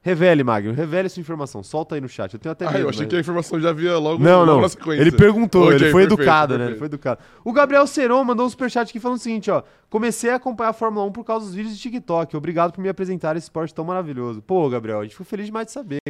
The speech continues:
Speaker 1: cara. Seja muito bem-vindo a esse esporte e, é, o canal, eu sei que você já tá aqui há algum tempo já, mas,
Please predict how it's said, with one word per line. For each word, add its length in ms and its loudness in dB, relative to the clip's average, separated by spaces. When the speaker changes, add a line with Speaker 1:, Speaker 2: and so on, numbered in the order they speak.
Speaker 1:
cara. 140 -10
Seja 220 -6
muito 200 -10
bem-vindo 600 -12
a 160 0
esse 160 -2
esporte 540 -2
e, 1000 -4
é, 180 -4
o 160 -6
canal, 300 -2
eu 60 0
sei 140 -6
que 60 -14
você 100 -4
já 80 -2
tá 120 -6
aqui 140 -12
há 40 -4
algum 200 -10
tempo 280 -12
já, 200 -6
mas, 240 -12